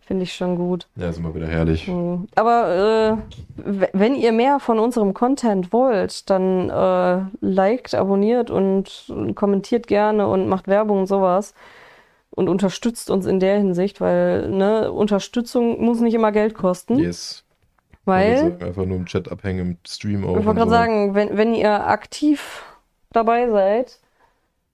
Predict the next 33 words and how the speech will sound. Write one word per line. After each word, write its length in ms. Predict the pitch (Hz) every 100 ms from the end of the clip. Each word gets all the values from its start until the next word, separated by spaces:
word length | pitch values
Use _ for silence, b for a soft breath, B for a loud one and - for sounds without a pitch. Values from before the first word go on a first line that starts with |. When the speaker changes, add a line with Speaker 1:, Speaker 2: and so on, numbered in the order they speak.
| _ -
Speaker 1:
äh, 260 | 208 208
baut 300 | 202 202 214
sich 120 | 226 220
das 180 | 202
Ganze 280 | 214 214 214
schneller 380 | - 202 196 185
auf 420 | 214 214 226 240
und 160 | - 196
dann 180 | 202 233
haben 140 | 220
wir 80 | 202
vielleicht, 380 | - 208 220 214
wenn's 220 | 185 _
gut 200 | 285 302
läuft, 300 | 196 202 -
mehr 200 | 202 190
Zeit 300 | - 277 277
irgendwann, 640 | 196 190 196 185 185 202
um 420 | - 190 190 190
auch 180 | - 190
mehr 300 | 202 196 190
da 100 | 196
rein 240 | 185 185 190
zu 120 | 202
investieren. 720 | 190 175 - - 247 - 175 185
So. 160 | 180
Speaker 2:
Das 120 | 190 -
ist 80 |
ein 260 | 90 90 87
Teufelskreis, 560 | - 90 87 - 85 85
aber 140 | 87
ein 80 | 87
guter. 260 | 92 87